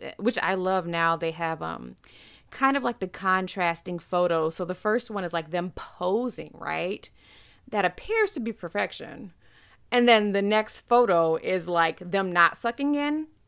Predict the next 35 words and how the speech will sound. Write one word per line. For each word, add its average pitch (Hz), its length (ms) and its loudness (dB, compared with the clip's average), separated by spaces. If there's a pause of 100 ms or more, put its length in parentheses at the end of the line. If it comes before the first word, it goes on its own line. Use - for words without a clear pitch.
and 196 180 0
not 160 300 2
posing, 294 560 -2 (300)
and 202 160 0
they 196 100 2
look 196 200 0
like 170 160 2
everybody 156 520 -2
else. - 380 -10 (500)
You 220 160 0
know, 196 340 0 (400)
I - 100 0
feel 254 140 0
like 226 140 2
it's 208 140 -2
important 190 400 -4
for 190 120 -2
us 190 180 -4
to 175 440 -6 (760)
kind 311 220 -2
of 240 100 -4
be 233 160 -2
real 208 380 0
with, 175 160 -4
like, 160 300 -6
hey, 214 400 -4
this 202 240 -4
is 185 160 -12
just 170 300 -6
life. 165 480 -2
You 196 100 -6
know 202 80 -2
what 202 80 0
I 202 80 0
mean? 202 320 -4